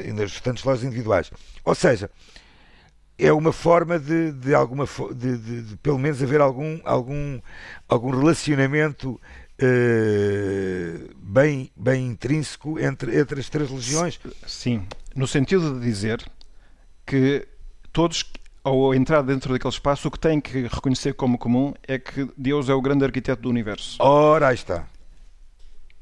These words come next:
Speaker 2: E depois que a, a, a progressão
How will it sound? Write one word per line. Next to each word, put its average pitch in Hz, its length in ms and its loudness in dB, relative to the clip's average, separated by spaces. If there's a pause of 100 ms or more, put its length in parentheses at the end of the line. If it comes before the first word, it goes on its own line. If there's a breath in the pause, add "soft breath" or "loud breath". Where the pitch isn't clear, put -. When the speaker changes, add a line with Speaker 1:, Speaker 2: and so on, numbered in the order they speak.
(120)
Speaker 2:
E 175 80 2
depois 143 600 2 (100)
que 185 440 2 (260)
a, 135 1000 0
a, - 20 0
a 131 40 -2
progressão 156 840 2